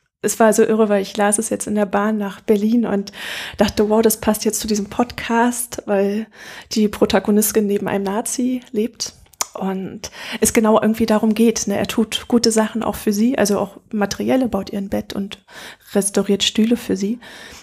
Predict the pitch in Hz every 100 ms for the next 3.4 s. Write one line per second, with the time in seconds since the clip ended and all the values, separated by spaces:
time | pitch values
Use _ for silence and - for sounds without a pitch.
0 | - 214 208 190 185 208 208 208 202 208
1 | 202 208 208 202 208 190 - _ 202 190
2 | 190 190 - - 202 214 202 196 190 214
3 | - 202 196 208